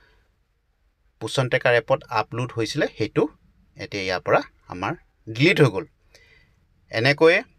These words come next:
আপোনালোকৰ যিকোনো ভুলবশত আপলোড হোৱা উপভোক্তাৰ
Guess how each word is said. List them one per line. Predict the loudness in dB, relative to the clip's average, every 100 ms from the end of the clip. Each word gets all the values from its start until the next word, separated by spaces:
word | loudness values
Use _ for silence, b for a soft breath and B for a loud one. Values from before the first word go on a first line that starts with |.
| _ _ _ -8
আপোনালোকৰ | -6 -4 -4 -2 2 2 0 _ _ _ _ _ _ -20 -8
যিকোনো | -8 -2 0 0 -2 -6 _ _ _ _ _ -10
ভুলবশত | -4 -2 2 0 4 4 4 _ _ _ _ _ -4 -2
আপলোড | -2 -4 -8 0
হোৱা | 4 4 2
উপভোক্তাৰ | -4 -4 -2 -6 0 2